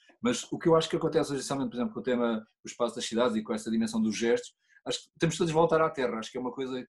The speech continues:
que nos está a acontecer. Neste caso não é a terra no sentido só da gravidade, do peso, mas é também à, à terra, ao, aos gestos quase agrícolas da sobrevivência humana. Ou seja, se nós pensarmos nas várias fases da história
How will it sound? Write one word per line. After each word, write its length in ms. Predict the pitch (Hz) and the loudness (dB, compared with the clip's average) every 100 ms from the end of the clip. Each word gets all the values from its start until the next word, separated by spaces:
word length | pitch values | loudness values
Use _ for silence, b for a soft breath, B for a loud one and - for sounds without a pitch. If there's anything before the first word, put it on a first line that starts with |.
| - | -8
que 240 | 120 107 120 | -6 -6 -6
nos 120 | 110 | -6
está 200 | - 113 | -2 -2
a 20 | |
acontecer. 260 | 110 110 208 | -2 -4 -4
Neste 140 | - | -4
caso 180 | 135 135 | -4 -4
não 100 | 143 | -4
é 60 | 135 | -6
a 60 | |
terra 280 | - 139 135 | -4 -2 -2
no 60 | 127 | -4
sentido 280 | 131 123 | -6 -8
só 140 | 113 127 | -4 -2
da 80 | 123 | 0
gravidade, 540 | 127 123 123 139 147 - | -2 -2 -2 -2 -4 -10
do 100 | 110 | -10
peso, 320 | 127 143 151 - b b b | -4 -2 -4 -10 b b b
mas 100 | 127 | -4
é 60 | 160 | -2
também 200 | 165 156 | 0 2
à, 120 | 151 | 2
à 240 | - 139 | 2 0
terra, 460 | - 151 151 160 151 | 0 0 2 2 2
ao, 400 | 143 139 147 - | -2 -2 -4 -4
aos 100 | 143 | -4
gestos 260 | 170 165 - | -2 -2 0
quase 280 | 156 147 | 0 2
agrícolas 480 | 147 147 151 - 113 | 2 0 -2 -2 -4
da 100 | 120 | -2
sobrevivência 600 | 117 123 120 117 123 - | -6 -6 -6 -4 -4 -2
humana. 220 | 110 104 101 | -2 -2 -4
Ou 60 | |
seja, 220 | - 101 98 | -10 -14 -10
se 80 | |
nós 120 | 120 - | -10 -10
pensarmos 360 | 269 - 247 - b b | -12 -8 -8 -10 b b
nas 80 | - | -4
várias 220 | 135 131 | -2 0
fases 200 | 143 135 | 0 -2
da 60 | 127 | -2
história 440 | - 127 120 120 | 0 4 6 6